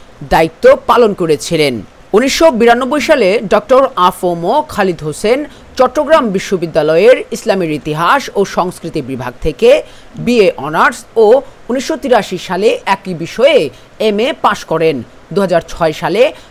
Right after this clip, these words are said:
চট্টগ্রাম বিশ্ববিদ্যালয়ের বৃত্তি নিয়ে হযরত মুহাম্মদ সাল্লাল্লাহু আলাইহি সাল্লামের খুতবা, একটি সামাজিক সাংস্কৃতিক গবেষণা বিষয়ের উপর পিএইচডি সম্পন্ন করেন। রাজনৈতিক জীবনে দুহাজার বিশ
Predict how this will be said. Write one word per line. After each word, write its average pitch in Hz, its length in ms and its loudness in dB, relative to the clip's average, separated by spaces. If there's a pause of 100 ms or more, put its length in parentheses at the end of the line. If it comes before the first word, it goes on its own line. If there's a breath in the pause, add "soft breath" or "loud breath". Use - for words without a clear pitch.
(120)
চট্টগ্রাম 277 600 0
বিশ্ববিদ্যালয়ের 175 880 0 (220)
বৃত্তি 208 300 -6
নিয়ে 165 280 -6 (420 loud breath)
হযরত 226 400 0
মুহাম্মদ 226 360 -2
সাল্লাল্লাহু 180 560 -2
আলাইহি 160 400 -6 (120)
সাল্লামের 160 360 -2 (100)
খুতবা, 156 420 -2 (400 loud breath)
একটি 269 200 -4 (120)
সামাজিক 220 500 0 (220)
সাংস্কৃতিক 160 540 -6 (100)
গবেষণা 160 520 -2 (420 loud breath)
বিষয়ের 165 380 -2
উপর 220 300 -2 (240)
পিএইচডি 202 600 -6 (400 loud breath)
সম্পন্ন 196 400 -2
করেন। 160 360 -2 (540)
রাজনৈতিক 180 600 -2 (100)
জীবনে 165 360 -4 (360 loud breath)
দুহাজার 254 420 4
বিশ 220 220 -4